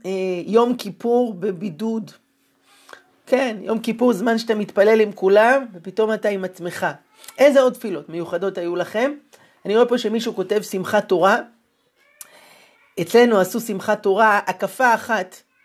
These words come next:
סיבוב אחד בכל הקפה. במקום לרקוד חצי שעה, עשינו סיבוב אחד. אנחנו עשינו, אה, השלמה בבית. הזזנו את הספות בסלון, את השולחן, עשינו הקפות משפחתיות, חבל על הזמן.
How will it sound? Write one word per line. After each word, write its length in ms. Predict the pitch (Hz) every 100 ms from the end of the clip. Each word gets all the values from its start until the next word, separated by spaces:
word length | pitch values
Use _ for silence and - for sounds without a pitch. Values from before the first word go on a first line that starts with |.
| _ _ _ _ -
סיבוב 420 | 247 240 302 226
אחד 300 | - 214 226
בכל 280 | 196 - 233
הקפה. 400 | 214 196 180 165 147 -
במקום 340 | 170 190 240
לרקוד 300 | 220 226 226
חצי 300 | - 202 240
שעה, 140 | 226 233
עשינו 260 | 226 233
סיבוב 340 | 214 202 196 165
אחד. 280 | - 226 254 - _ _ _ _ -
אנחנו 320 | 196 247 240
עשינו, 540 | 208 247 247 269 277 - -
אה, 80 | 170
השלמה 480 | - 180 196 185 226
בבית. 520 | 220 170 220 233 - _ _ _ _ _ _ _ _ _
הזזנו 440 | 185 175 233 226 214
את 120 | 196
הספות 560 | 180 165 185 185 196 156
בסלון, 500 | 156 185 185 214 190
את 140 | 180
השולחן, 560 | 170 - 156 - 220 226
עשינו 380 | 175 - 240 190
הקפות 420 | 185 170 196 196
משפחתיות, 760 | 196 - 247 - - 185 226 226
חבל 340 | 185 175 220
על 120 | 208
הזמן. 460 | 175 160 180 208